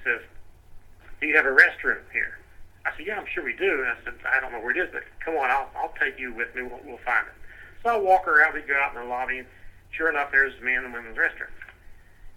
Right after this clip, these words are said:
And <clears throat> she goes in there, and there's, there's, uh, three couples there. And I noticed that the couples, the ladies, were, like, staring at,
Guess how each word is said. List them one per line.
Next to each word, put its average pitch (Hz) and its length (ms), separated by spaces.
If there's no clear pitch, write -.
And 151 260
<clears throat> 170 160
she 180 80
goes 175 300
in 233 180
there, 120 440
and - 100
there's, 139 200
there's, 143 300
uh, 123 300
three 233 200
couples 180 400
there. 110 240
And 143 280
I 135 80
noticed 240 280
that 226 120
the - 60
couples, 139 500
the 123 80
ladies, 147 400
were, 147 180
like, 135 140
staring 160 320
at, 113 140